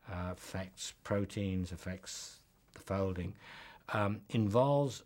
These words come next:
many D N A elements. So there's not just one gene, there's, if you like, a whole family of genes, all of which are playing a part, and in which environmental factors are also playing a part in that.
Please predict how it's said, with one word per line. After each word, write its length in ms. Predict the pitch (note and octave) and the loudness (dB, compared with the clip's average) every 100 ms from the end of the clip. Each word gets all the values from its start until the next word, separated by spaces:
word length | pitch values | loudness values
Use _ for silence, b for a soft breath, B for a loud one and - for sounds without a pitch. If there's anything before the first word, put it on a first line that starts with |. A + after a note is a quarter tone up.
| - | -6
many 480 | G#2+ A#2 C#3+ C#3 B2+ | 0 4 6 6 4
D 220 | A2 A2+ | 4 4
N 160 | G#2+ G#2 | 4 2
A 200 | G2 F#2 | 2 2
elements. 680 | F2 D2 D#2 E2+ - - - B B B | 0 -6 -12 -16 -14 -14 -16 B B B
So 380 | - A#2+ A2+ A2 - | -2 2 4 2 -2
there's 160 | A#2+ B2+ | 2 6
not 240 | E3 B2+ | 6 4
just 260 | A#2 G2 G#2+ | 0 0 2
one 320 | G#2+ G2+ F2 | 4 4 2
gene, 320 | E2+ E2 F#2 | -4 -6 -4
there's, 200 | A2+ G2+ | -4 -4
if 160 | G#2 A2+ | -4 -2
you 40 | |
like, 280 | G#2 G2+ G#2+ | 0 0 -2
a 40 | |
whole 200 | G2+ G#2 | -2 -4
family 540 | - A#2+ A#2+ A2+ F#2 D#2+ | -2 0 2 2 0 -4
of 140 | - | -10
genes, 580 | - F2 E2+ F#2 G2+ - _ - | -10 -8 -6 -6 -6 -10 _ 2
all 240 | B2 B2 | 4 6
of 100 | G2+ | 2
which 200 | G2 - | -2 -2
are 40 | G2 | -6
playing 380 | - F#2 F2+ | -4 -4 -4
a 40 | F2 - | -6 -6
part, 340 | G#2 F#2 G#2+ - B B B | -2 -2 -2 -8 B B B
and 260 | D#3 D#3+ C#3+ | 4 6 6
in 160 | C3 A#2 | 4 2
which 240 | G#2+ - | 0 -2
environmental 720 | G#2+ G#2 G#2 G2+ A2 A2 - | 0 0 2 2 0 -2 -4
factors 480 | - F#2+ - G2+ G2 | -4 -8 -4 -4 -4
are 120 | F#2 - | -4 2
also 440 | C3 A#2 - F2+ | 4 4 2 -4
playing 280 | - F2+ F2 F2+ | -6 -10 -10 -12
a 140 | - | -8
part 380 | F#2 F2 F2 - B B B - | -6 -6 -10 -16 B B B -4
in 280 | A2+ G2+ F2 | 0 0 0
that. 220 | E2+ | -4